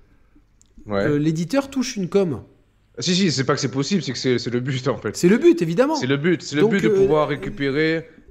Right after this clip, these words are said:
Speaker 1: euh,
Speaker 2: une
Speaker 1: un
Speaker 2: part du
Speaker 1: pourcentage
Speaker 2: gâteau
Speaker 1: à
Speaker 2: de la
Speaker 1: chaque,
Speaker 2: revente,
Speaker 1: à ch-, à
Speaker 2: évidemment.
Speaker 1: chaque revente. C'est le but.
Speaker 2: Évidemment.
Speaker 1: Ah, mais ça,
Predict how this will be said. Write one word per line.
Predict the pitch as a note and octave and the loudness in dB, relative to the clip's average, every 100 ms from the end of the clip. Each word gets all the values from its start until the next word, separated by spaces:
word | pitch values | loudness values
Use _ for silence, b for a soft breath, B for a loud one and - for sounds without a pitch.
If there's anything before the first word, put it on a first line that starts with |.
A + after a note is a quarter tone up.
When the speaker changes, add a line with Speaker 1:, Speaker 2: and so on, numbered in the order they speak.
| - | -12
Speaker 1:
euh, | G#2+ A2+ A2+ F3+ F#3+ | -4 -2 0 0 -2
Speaker 2:
une | G#3+ | -2
Speaker 1:
un | F3 | -2
Speaker 2:
part | C3 B3+ | 0 0
du | F3 B2+ | 2 2
Speaker 1:
pourcentage | F3 E3 | 2 2
Speaker 2:
gâteau | |
Speaker 1:
à | B3+ | 0
Speaker 2:
de | A3+ | 2
la | |
Speaker 1:
chaque, | F3+ | 2
Speaker 2:
revente, | G3+ B3+ | 2 -2
Speaker 1:
à | |
ch-, | A#3+ - | -4 -8
à | C#3+ | -4
Speaker 2:
évidemment. | D3 F#3+ B3+ | -2 0 0
Speaker 1:
chaque | C#4 D#4+ | 0 0
revente. | C#4 B2+ B2+ B2+ A#2 G2+ - _ | -4 -4 -6 -6 -8 -10 -20 _
C'est | - | -8
le | A2 | -6
but. | C#3 | -4
Speaker 2:
Évidemment. | C3+ A#3+ C4 G#3 - _ _ _ _ _ _ _ _ _ _ _ _ _ _ _ _ _ _ - | -4 -4 -4 -10 -18 _ _ _ _ _ _ _ _ _ _ _ _ _ _ _ _ _ _ -6
Speaker 1:
Ah, | A3 | -4
mais | |
ça, | - A3+ | 0 0